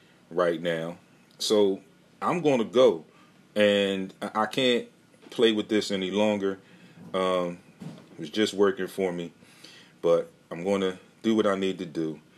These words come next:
and I'm gonna continue on. So I'll have video up.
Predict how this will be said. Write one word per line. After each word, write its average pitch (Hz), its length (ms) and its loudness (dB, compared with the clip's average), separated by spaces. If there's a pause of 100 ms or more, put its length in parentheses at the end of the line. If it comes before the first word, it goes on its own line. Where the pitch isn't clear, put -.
(380)
and 87 420 -2
I'm 90 140 -6
gonna 95 200 2
continue 92 680 -2
on. 90 80 -6
So 87 180 0
I'll 95 140 4
have 104 300 2
video 90 480 0 (880)
up. 98 260 2